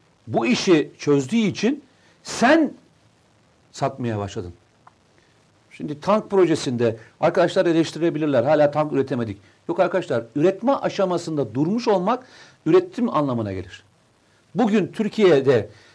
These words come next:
dört tane ana faktöre böl-, bölsen, desen ki, "Kardeşim, üretime başlayın." dediğin andan itibaren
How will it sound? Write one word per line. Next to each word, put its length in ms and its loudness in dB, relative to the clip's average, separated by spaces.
dört 300 6
tane 220 4
ana 240 2
faktöre 580 2
böl-, 240 2
bölsen, 440 4
desen 300 0
ki, 80 -8
"Kardeşim, 520 -2
üretime 380 2
başlayın." 360 0
dediğin 180 0
andan 280 -6
itibaren 520 -8